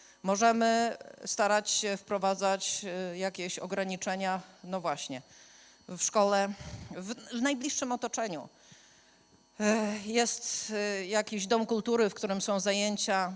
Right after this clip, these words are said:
przychodzimy grupą rodziców, którzy, e,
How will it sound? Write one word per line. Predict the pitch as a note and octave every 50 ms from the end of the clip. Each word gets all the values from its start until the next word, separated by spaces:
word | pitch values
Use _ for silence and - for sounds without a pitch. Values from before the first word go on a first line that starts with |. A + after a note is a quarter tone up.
| - -
przychodzimy | - G3 F#3+ G#3+ G3+ - G#3 G3+ G3+
grupą | G3 F#3+ G3 G3 - G#3 F3+ F3+ F#3 F3+ F3+
rodziców, | F#3 F#3+ F3 F3 F3+ - - G3 F#3
którzy, | - - - F#3+ F3+ - F#3 F#3 F#3+ F#3 F#3 - - - - - - - - - - - _ -
e, | D#3 F3 F3+ F3 F3+ F#3